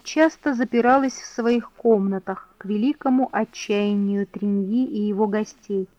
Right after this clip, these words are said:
которые несколько раз почтительно говорили принцу об этом. Эта настойчивость не нравилась Канде. Он отвечал с досадой и стал держаться в стороне, выказывая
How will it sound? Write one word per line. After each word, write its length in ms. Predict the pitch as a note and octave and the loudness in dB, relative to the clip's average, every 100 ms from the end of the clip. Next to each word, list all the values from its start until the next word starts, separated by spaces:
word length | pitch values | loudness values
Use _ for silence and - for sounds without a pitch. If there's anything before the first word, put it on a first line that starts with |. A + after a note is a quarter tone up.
| _ _ | _ _
которые 420 | - G#3 A3+ A3 | -6 -2 0 0
несколько 640 | G#3 G#3 G3+ - G3+ G3+ G3+ | 0 -2 -4 -10 -2 2 4
раз 260 | B3+ - _ - | 2 0 _ -4
почтительно 800 | G#3+ - - D4 D4+ C#4+ C4 A#3+ | -4 -4 -4 -4 -2 0 2 2
говорили 640 | G#3 G3+ G3 G#3 G#3 G3+ - | 0 0 -2 -2 -2 -4 -6
принцу 500 | - G3+ F#3+ - F#3 | -6 -4 -6 -8 -8
об 140 | F#3 | -8
этом. 340 | F#3+ - G3+ G3+ _ _ _ _ _ _ _ _ _ _ - | -12 -12 -16 -16 _ _ _ _ _ _ _ _ _ _ -4
Эта 240 | D#4+ F#4 | 2 6
настойчивость 880 | F4+ F4 - E4 D#4+ - D4 - - - | 8 6 6 4 6 2 0 -2 -10 0
не 160 | C4 | 2
нравилась 560 | C4+ C#4+ C4 G3+ F#3+ - | 4 4 4 0 -4 -6
Канде. 460 | - G3 F#3+ F#3+ F#3+ _ _ _ _ _ _ _ _ _ - | -4 -2 -2 -4 -8 _ _ _ _ _ _ _ _ _ 2
Он 180 | B3 | 4
отвечал 500 | C4 A#3+ B3+ - B3+ | 4 2 0 4 4
с 80 | A#3 | 4
досадой 680 | G#3 B3 - A3 G3+ F#3+ G3 - _ | 2 2 2 0 0 0 -6 -10 _
и 80 | A3 | -6
стал 320 | - C4+ D#4 | 0 6 6
держаться 600 | B3+ C#4+ A3+ C#4 C4+ - | 6 2 4 2 2 -2
в 40 | B3 | -6
стороне, 680 | - C4 C4 B3+ A3+ G3 G3 _ _ - | 0 4 6 6 4 0 -6 _ _ -6
выказывая 840 | G3+ - A3+ A#3+ A#3+ A3+ A#3 | -4 4 4 4 0 2 4